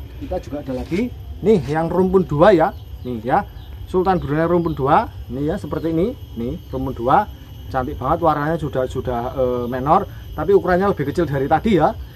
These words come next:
Ini saya jual yang ini seratus enam puluh lima ribu saja ya, ini ya. Nih,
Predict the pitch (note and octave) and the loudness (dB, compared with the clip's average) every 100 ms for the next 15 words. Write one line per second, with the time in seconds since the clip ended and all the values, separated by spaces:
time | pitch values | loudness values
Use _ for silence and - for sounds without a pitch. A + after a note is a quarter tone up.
0 | - E3 G#3 B3+ A#3 G3+ D3+ A#3 G#3 - | -14 -4 -2 0 0 2 2 2 2 -6
1 | F#3+ G3+ G#3 B3 B3 B3 B3 A#3 A3 - | 0 0 2 0 0 0 0 0 -2 -2
2 | B3+ - - - A3 A3+ A#3 A3 A#3 B3 | -6 -6 -12 -4 0 2 2 2 2 2
3 | A#3+ - F3+ G#3 G#3 G3+ - D#3 F#3 A3 | 0 -4 2 4 4 4 2 0 2 4
4 | G#3+ D3+ D#3 C#3 C3 C#3+ | 6 6 4 -2 -2 -2